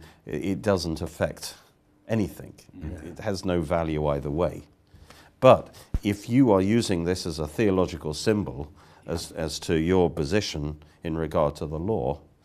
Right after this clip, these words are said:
Speaker 1: you know, be careful, because you're, you're, uh, you're, you're den-, you're making an act that is essentially a denial of, of Christ's cross.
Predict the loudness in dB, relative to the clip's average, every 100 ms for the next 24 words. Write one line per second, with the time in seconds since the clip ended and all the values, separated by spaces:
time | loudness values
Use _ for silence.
0 | -20 -20 -20 -20 -20 -20 _ -10 -6 -4
1 | -4 -6 -4 -4 -4 -12 -16 _ _ -20
2 | -20 -20 -20 -16 -10 -8 -4 -4 -4 -8
3 | -8 -6 -4 -2 -4 -8 -20 -20 -20 -20
4 | -12 -6 -6 -6 -6 -6 -6 -6 -8 -12
5 | -20 _ -4 0 0 0 0 2 0 -2
6 | -6 -10 -8 -6 -6 -6 -8 -8 -4 -4
7 | -4 -6 -6 -6 -8 -6 -6 -8 -10 -16
8 | -20 -20 -20 -20 _ _ _ _ _ _
9 | -12 -8 -6 -6 -8 -8 -8 -2 0 0
10 | -6 -14 -18 -20 _ _ -20 -20 -2 0
11 | 0 -6 -20